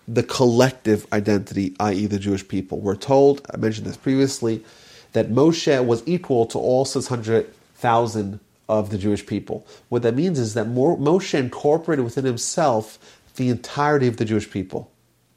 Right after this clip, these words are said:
When is this evident more than any other time in history, that Moshe is willing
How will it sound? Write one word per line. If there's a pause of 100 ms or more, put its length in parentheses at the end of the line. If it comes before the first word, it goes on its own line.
(640)
When
is
this
evident
more
than
any
other
time
in
history, (200)
that
Moshe (140)
is
willing